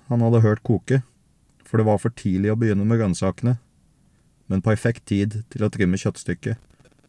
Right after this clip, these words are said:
begynne å varme opp stekepannen. Kniven ble løftet opp, men lagt ned igjen like etterpå. Han hørte skrittene til Mette, og kikket bort på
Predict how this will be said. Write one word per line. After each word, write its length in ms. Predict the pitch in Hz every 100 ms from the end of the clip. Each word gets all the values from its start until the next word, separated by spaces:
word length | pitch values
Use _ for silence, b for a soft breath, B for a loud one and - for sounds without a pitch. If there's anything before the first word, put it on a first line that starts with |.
| _
begynne 260 | 110 95 98
å 60 |
varme 240 | 107 92 98
opp 80 | -
stekepannen. 540 | 101 90 - 95 104 117 _ _ _ _ _ _ _ _ _ _ _ _ _ _ _ _ _ _ _ _ _ _ _ _ _ _ _
Kniven 460 | - 113 113 143 143
ble 140 | 120
løftet 280 | 120 - - 123
opp, 100 | - _ b b b b -
men 100 | 113
lagt 240 | 107 -
ned 220 | 98 92
igjen 180 | 98 110
like 160 | 101 101
etterpå. 320 | 101 - 98 - _ _ _ _ _ _ _ _ _ -
Han 80 | 104
hørte 380 | 98 - 107 110
skrittene 480 | - 101 87 - 98
til 160 | 113
Mette, 380 | 110 - - 113 - _ b b _ -
og 100 | 113
kikket 300 | 123 - 110
bort 220 | 113 110 -
på 140 | 110